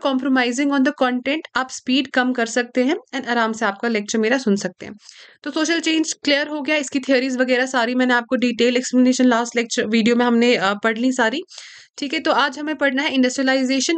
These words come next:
modernization and globalization और थोड़ा बहुत इम्पैक्ट उनका देखना है, क्या होता है आपकी सोसाइटी पे। यहाँ तक हो गया था। हाँ, आज देखते हैं जो modernization, अ,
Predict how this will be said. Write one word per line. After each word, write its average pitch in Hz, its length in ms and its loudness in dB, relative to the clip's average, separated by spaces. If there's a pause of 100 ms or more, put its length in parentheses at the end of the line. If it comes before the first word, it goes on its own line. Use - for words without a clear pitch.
modernization 247 680 2
and 247 240 2
globalization 233 600 2 (440)
और 269 180 -4
थोड़ा 285 180 2
बहुत 311 200 -2
इम्पैक्ट 262 400 0
उनका 269 220 -4
देखना 254 340 0
है, 277 140 -2 (240)
क्या 247 140 0
होता 247 320 -2
है 247 80 0
आपकी 233 300 -2
सोसाइटी 208 540 -2
पे। 202 120 -8 (400)
यहाँ 262 220 2
तक 277 180 0
हो 247 100 0
गया 233 160 0
था। 269 140 -2
हाँ, 214 240 -4
आज 254 240 0
देखते 277 260 -2
हैं 339 60 0 (540)
जो 330 80 -4
modernization, 302 920 0
अ, 240 100 2